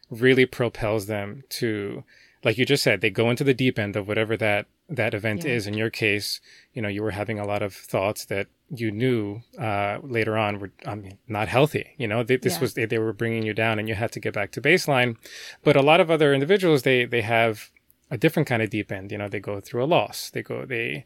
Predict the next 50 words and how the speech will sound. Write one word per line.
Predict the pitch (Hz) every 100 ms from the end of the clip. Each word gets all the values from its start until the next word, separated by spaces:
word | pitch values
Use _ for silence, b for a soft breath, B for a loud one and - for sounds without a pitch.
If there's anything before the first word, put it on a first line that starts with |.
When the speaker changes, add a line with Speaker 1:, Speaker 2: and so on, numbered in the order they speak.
| -
Speaker 2:
Mm-hmm. | 170 - 165 160
Speaker 1:
um, | 135 110 107 120 147 127 -
you | 143
know, | 104
they | 104
have | 104 110 110
a | 107
traumatic, | 110 - 107 107 107 110 - - _ _ _ _ _ - - -
um, | 160 120 104 107 123 _ 262
well, | 135 113 131
in | 113
some | 120 110
cases, | 117 117 151 127
a, | 120
a | 110
career | - 127 110 110
shift | 123 - 127
that | - -
totally | 113 113 110 110 - B B B
shifts | - - 127
their | - 127
world | 127 131
upside | 139 - 143
down, | 151 156 123 117
and, | 123 117 110 110
and | 120 113
they | 113
don't | 113
know | 120
how | 107
to | 107
make | 107 101
that | 110
transition | - 113 107 - 113
properly. | 131 139 131 110
But | 110 117 - B B
whatever | - 151 165
the | 165
case | 170 160
may | 170 151
be, | 190
there | 143 139
is | 123
one | 127 160
catal-, | 147 - 123 127 123 143
there's | 139 123
one | 151
catalyst | 139 123 120 110 104 -
event | 147 107 110 101 101
that, | 117 104